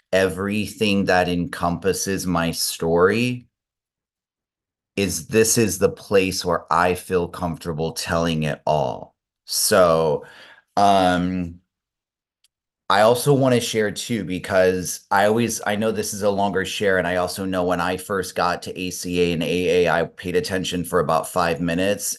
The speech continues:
and then I started to drift away. So as I look back on my childhood, there is pain, and I went through the steps in A C A in order to help myself get through that pain.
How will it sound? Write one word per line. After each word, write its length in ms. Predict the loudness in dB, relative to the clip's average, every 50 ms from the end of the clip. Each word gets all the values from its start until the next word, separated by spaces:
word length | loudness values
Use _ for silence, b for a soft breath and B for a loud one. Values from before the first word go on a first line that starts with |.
| -4 -2
and 260 | -2 -2 0 0 2
then 100 | 2 2
I 140 | 2 2 0
started 440 | -2 -2 0 0 0 0 0 -2 -4
to 100 | -8 -8
drift 320 | -4 -2 -2 -2 0 -2
away. 580 | -4 0 0 2 2 2 2 0 0 -2 -4 B B B B B B B B B _ _
So 480 | -8 0 4 6 8 8 8 8 B B B B B _ _
as 320 | 2 4 4 4 4 2 2
I 140 | 2 2
look 400 | 2 4 4 4 4 2 0 -4
back 320 | -2 -2 0 -2 -2 -4 -6
on 160 | -6 -4 -4
my 180 | -4 -4 -4 -6
childhood, 800 | -6 -6 -2 0 0 2 0 0 -4 -6 -6 -6 -6 -8 -10 -14 _ _ _ _ _ _ _ _ _ _ _ _ _ _ _ 0
there 220 | 2 4 4 4
is 180 | 2 0 -4 -6
pain, 680 | -10 -10 -6 -4 -2 0 0 -2 -2 -6 -8 -12 -16 -20 _ _ _ _ _ _ _ _ _ 0
and 480 | 0 2 4 4 2 2 0 -2 -6 -10 _ _ _ _ _ _ _ _ _ _ _ _ _ _ _ _ _ -2
I 160 | 0 2 2
went 300 | 2 2 0 0 0 -2
through 140 | -4 -2 0
the 120 | 0 0
steps 420 | 0 0 0 0 0 0 -2 -4 -4
in 100 | -4 -2
A 120 | -2 -2 -4
C 360 | -4 -6 -8 -4 -2 0 0
A 140 | 0 0 0
in 120 | -2 -4 -2 0
order 320 | 2 2 2 2 0 0
to 300 | -2 -8 -8 -6 -6 -2
help 240 | 0 0 0 0 0
myself 500 | -2 -2 -2 -2 -2 -2 -2 -2 -2 0
get 200 | 0 -2 -2 -2
through 160 | -4 -4 -2
that 220 | -2 -2 -2 -2
pain. 560 | -6 -6 -4 -4 -2 -4 -4 -6 -10 -12 -14